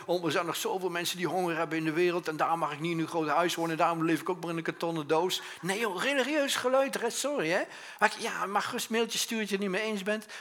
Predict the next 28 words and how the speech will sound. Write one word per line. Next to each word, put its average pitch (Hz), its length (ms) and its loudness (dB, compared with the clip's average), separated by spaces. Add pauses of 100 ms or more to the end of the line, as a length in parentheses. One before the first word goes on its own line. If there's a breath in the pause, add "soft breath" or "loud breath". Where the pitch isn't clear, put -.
maar, 165 260 -2
maar - 260 -8
ik - 180 -6
geloof - 400 -6
dat. 90 220 -12 (1800 soft breath)
Mensen 190 240 0
zeggen, 165 180 2
"Ja, - 60 -4
Kees, 175 140 -2
maar 170 140 -2
jij 170 180 0
praat 165 240 -2
over 139 220 -4
geld." 180 240 -2 (180)
Ja, 214 160 -4
ja, 233 180 -6
ik 233 100 -6
praat 233 260 -4
over 190 180 -4
geld. 196 200 -2
Waarom? 214 360 -2 (140 loud breath)
Daar 220 80 -8
kan 226 100 -6
ik 208 80 -8
heel 208 160 4
veel 165 140 -2
mee 151 180 -2
doen. 240 300 -8